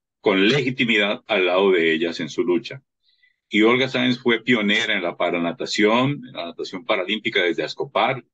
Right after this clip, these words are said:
en trabajos por accesibilidad. Fue fundadora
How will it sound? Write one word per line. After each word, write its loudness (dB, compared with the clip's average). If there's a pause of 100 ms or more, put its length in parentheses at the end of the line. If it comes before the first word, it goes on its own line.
(400)
en -4
trabajos 0
por 0
accesibilidad. -2
Fue 0
fundadora 2